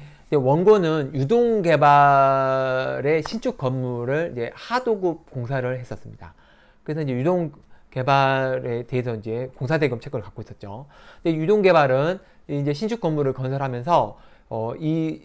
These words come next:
이 건물의 소유권을 이제 신탁을 합니다. 아시아 신탁에.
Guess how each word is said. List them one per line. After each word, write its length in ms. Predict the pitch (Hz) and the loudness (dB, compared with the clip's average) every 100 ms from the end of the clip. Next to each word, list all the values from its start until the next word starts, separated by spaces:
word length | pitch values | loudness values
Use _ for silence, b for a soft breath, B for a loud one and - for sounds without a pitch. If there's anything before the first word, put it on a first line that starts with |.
| 90 120 160 | _ _ -8
이 200 | 175 156 | -6 -2
건물의 720 | 131 160 170 160 151 147 139 | 0 0 -2 -2 0 2 2
소유권을 540 | 196 190 143 120 127 | 2 0 -2 -4 -4
이제 100 | 127 | -8
신탁을 480 | - 262 269 247 165 | -10 -6 -2 -2 -2
합니다. 360 | 113 101 95 - | -8 -12 -12 -8
아시아 480 | 110 113 160 135 | -6 -2 0 0
신탁에. 640 | 127 127 123 104 101 123 | -2 -10 -10 -12 -12 -14